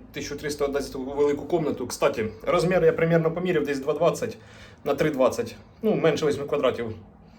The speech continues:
Я думав, чесно, десять, а вона ще менше оказалась, чим я думав. Тисяча триста. Но, знаєте, чого така ціна? Давайте покажу вам вид з вікна. Ах, да, вікно не до кінця відкривається, тому що впираються жалюзі.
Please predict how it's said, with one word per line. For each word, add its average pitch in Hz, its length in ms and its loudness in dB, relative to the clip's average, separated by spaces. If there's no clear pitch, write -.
Я 131 100 -2
думав, 135 240 -2
чесно, 131 260 -6
десять, - 300 0
а 123 40 4
вона 127 200 0
ще 143 120 -4
менше 127 240 -4
оказалась, 127 360 2
чим 131 160 -6
я 127 60 -2
думав. 117 300 -2
Тисяча - 260 2
триста. - 380 -2
Но, 151 260 6
знаєте, 156 300 0
чого 160 220 2
така 156 180 -2
ціна? 147 360 0
Давайте 135 220 2
покажу 139 320 -4
вам 139 120 2
вид 143 120 0
з - 80 -8
вікна. 135 220 -2
Ах, 127 200 -2
да, 120 180 2
вікно 131 260 0
не 139 80 2
до 131 120 -2
кінця 131 260 0
відкривається, 131 460 0
тому 127 320 -2
що 147 100 -4
впираються 127 500 2
жалюзі. 117 500 2